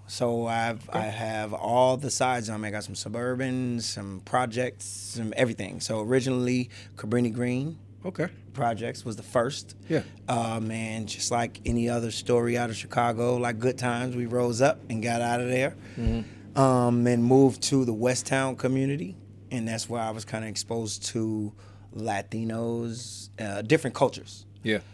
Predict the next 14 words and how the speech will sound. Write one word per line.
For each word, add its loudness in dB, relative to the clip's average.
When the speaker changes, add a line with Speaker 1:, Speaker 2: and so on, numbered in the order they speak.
Speaker 1:
Right? 4
And 0
then 2
from -4
there, 8
went 0
to -6
Humboldt 0
Park. 0
That's -6
when -4
I -6
learned -4
that, -4